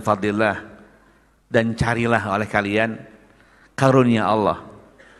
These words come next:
"Wabtaghu min fadlillah," ay min arzakillah. Carilah karunia Allah, yaitu rezeki-rezeki Allah di antaranya.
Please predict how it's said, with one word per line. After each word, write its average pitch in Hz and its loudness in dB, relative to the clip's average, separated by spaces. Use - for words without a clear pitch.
"Wabtaghu 135 2
min 139 4
fadlillah," 135 0
ay 196 6
min 208 4
arzakillah. 117 0
Carilah 160 4
karunia 131 2
Allah, 139 2
yaitu 156 2
rezeki-rezeki 139 2
Allah 123 2
di 113 0
antaranya. 95 -2